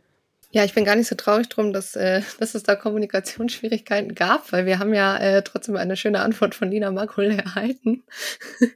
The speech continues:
Aber ist natürlich, also frage ich mich tatsächlich, was da übersetzt wurde, weil, also ist schon, weiß ich nicht so ganz, wie, wa-, was bedeutet das Turnier für dich zu, äh,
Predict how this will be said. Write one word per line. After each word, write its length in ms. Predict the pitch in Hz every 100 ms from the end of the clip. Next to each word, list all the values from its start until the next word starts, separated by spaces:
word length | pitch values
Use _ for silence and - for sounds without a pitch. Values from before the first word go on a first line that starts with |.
| - - 359
Aber 340 | - 202 202 208
ist 160 | 208
natürlich, 480 | 208 196 208 220 -
also 340 | 180 175 180 180
frage 300 | - 185 196
ich 100 | 196
mich 140 | 180
tatsächlich, 480 | 180 180 190 180 180
was 160 | 190
da 100 | -
übersetzt 560 | 185 185 175 190 190 -
wurde, 320 | 170 175 170
weil, 320 | 170 165 175 170 - - _ _ _ _ _ -
also 400 | 185 170 165 165 _
ist 140 | 220 185
schon, 600 | - 196 196 185 190 180
weiß 260 | - 185 -
ich 80 | 175
nicht 200 | 180 -
so 80 | 170
ganz, 440 | 175 175 214 -
wie, 340 | 165 185 165
wa-, 140 | 175 165
was 180 | 180 -
bedeutet 440 | 175 175 180 196
das 120 | 180
Turnier 280 | - 185 185
für 160 | 185 175
dich 320 | 185 - - -
zu, 340 | - 180 180
äh, 400 | - 180 185 185